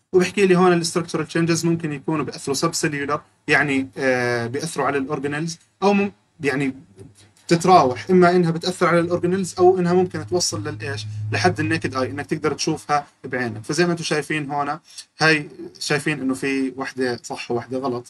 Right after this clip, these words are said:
أكيد. آه، وهون برضه نفس الإشي، إنه التغيرات اللي ممكن تصير على العضيات، الأورجانيلز، ماشي؟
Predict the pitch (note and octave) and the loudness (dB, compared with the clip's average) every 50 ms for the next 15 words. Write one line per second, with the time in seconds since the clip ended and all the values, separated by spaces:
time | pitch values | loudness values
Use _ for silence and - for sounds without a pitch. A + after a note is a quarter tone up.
0 | - - - - C3 C3 C#3 C#3+ - _ - - - - _ _ - D3 C#3+ C#3 | -20 -16 -6 -4 -2 -2 -2 -4 -8 _ -20 -20 -20 -20 _ _ -4 -2 0 2
1 | C#3 C3+ C3 C3 C3 C3+ D3 D#3+ E3+ E3+ E3 D#3+ E3 D#3+ D3+ D3+ D3+ D#3 D3+ - | 2 2 2 2 0 0 0 2 4 4 4 4 0 -2 -2 -4 -6 -4 -4 -4
2 | - C3+ C3 C3+ - - D3 D3+ D3 D3 C#3+ - C3+ C3+ C#3 C#3 C#3+ C#3+ - C#3 | -6 -6 -6 -6 -6 -6 -6 -6 -6 -8 -6 -6 -6 -4 -2 -2 -2 -2 -4 -8
3 | C#3 C3 C3+ C#3+ C3+ C3 C3 - C#3+ C#3+ C#3+ C3 A#2 C3 C3 C3+ C3 B2+ - C3 | -12 -8 -6 -6 -6 -4 -4 -2 0 2 2 2 0 0 0 -2 -2 -4 -6 -6
4 | B2 C3 B2 B2 A#2+ A2+ G#2+ G#2+ - - A2 - A#2 A2+ G#2+ G#2 G2+ G#2 - - | -6 -4 -4 -4 -4 -4 -6 -12 -14 -14 -12 -12 -12 -12 -12 -14 -14 -16 -12 -8
5 | B2 B2+ C3 B2+ - D#3 | -6 -4 -4 -4 -4 -4